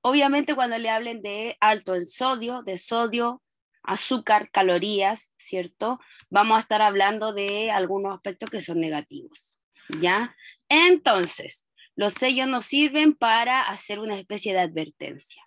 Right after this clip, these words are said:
¿cierto? Que esta advertencia más o menos es para que uno diga, "Ah, no, este no lo puedo comer mucho", o simplemente no lo voy a comer, ¿ya? Por lo tanto, volviendo acá y nos centramos en el objetivo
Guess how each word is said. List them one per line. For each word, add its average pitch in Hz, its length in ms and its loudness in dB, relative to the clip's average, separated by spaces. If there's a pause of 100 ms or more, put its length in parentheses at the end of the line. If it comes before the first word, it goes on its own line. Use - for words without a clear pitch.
¿cierto? 190 580 -4 (520)
Que 202 420 4
esta 220 200 -2
advertencia 196 600 -4
más 202 180 0
o - 20 -6
menos 202 340 -4
es 208 120 -12
para 196 320 -4
que 190 240 -4
uno 202 340 -4
diga, 190 420 -6
"Ah, 170 320 0
no, 151 200 -10
este 240 220 -4
no 269 100 2
lo 226 140 2
puedo 190 180 -2
comer 220 240 -2
mucho", 254 500 -4 (280)
o 190 220 -2
simplemente 285 520 4
no 262 100 -4
lo 214 120 -2
voy 196 120 -4
a 175 80 -6
comer, - 240 -20 (420)
¿ya? 196 440 -2 (1400)
Por 269 280 6
lo 320 180 8
tanto, 220 500 0
volviendo 180 580 0
acá 262 640 4
y 233 140 -4
nos 214 160 -8
centramos 196 420 0
en 226 60 2
el 220 120 4
objetivo 208 840 -4